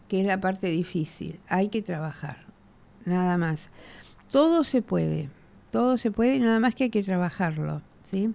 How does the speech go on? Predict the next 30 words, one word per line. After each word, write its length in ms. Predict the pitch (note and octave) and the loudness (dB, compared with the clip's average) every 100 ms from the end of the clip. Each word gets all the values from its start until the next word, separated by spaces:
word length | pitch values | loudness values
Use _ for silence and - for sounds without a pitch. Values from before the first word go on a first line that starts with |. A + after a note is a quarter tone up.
| - - - - - - | -8 -20 -20 -20 -16 0
No 120 | B3 | 2
estar 300 | B3 A3 G3 | 2 0 0
de 140 | G3 | 2
brazo 400 | F#3 G3 G3+ G#3+ | 2 2 0 -2
cruzado 380 | G3+ G3+ - A#3+ | 0 -2 0 2
y 80 | A3 | 2
decir, 360 | G3+ - G3 F#3+ | 2 2 0 2
"Qué 140 | G#3+ | 4
mal 220 | G#3+ A3 G#3+ | 6 6 6
año 320 | A3 G3+ G3 | 6 4 2
que 140 | F#3+ | 0
tuve, 480 | F#3 G3+ F#3+ F#3 G#3 | 2 2 2 0 0
¿eh? 60 | A3 - - - - - - | -2 -8 -20 -20 -20 -20 -2
No, 260 | G3 G#3 G3 | 2 4 2
porque 300 | F#3 F#3 F3+ | -2 0 0
el 160 | F3+ | 2
gobierno, 680 | F3 F3+ A3 A#3+ G#3+ G#3 F#3+ | 0 0 2 2 2 0 -2
porque 300 | F#3 F3+ - | -2 -6 -4
el 80 | F3 | -4
país, 600 | F3 F3+ F#3+ A#3+ A#3 G3+ G#3 | -2 -2 2 2 2 0 0
porque 300 | F#3+ F#3 F3 | -2 -2 0
no 200 | F#3+ F#3+ | 0 -2
pude, 460 | A#3+ B3 G#3+ F#3+ F3+ | -2 0 2 0 -2
porque 280 | E3+ - | -4 -2
no 160 | F3+ F3+ | -2 -2
tengo, 520 | F3+ A#3+ A3+ G3 F#3 | 0 4 4 4 2
porque 240 | F3+ F3 F3 | -2 -4 -2
me 100 | F3 | 0
enfermé". 800 | F3 F#3 F3 F#3+ A#3 A3+ G#3 F#3+ - - - - | 0 -2 0 2 2 4 2 -2 -10 -20 -14 -6
¿M? 240 | G#3+ | -4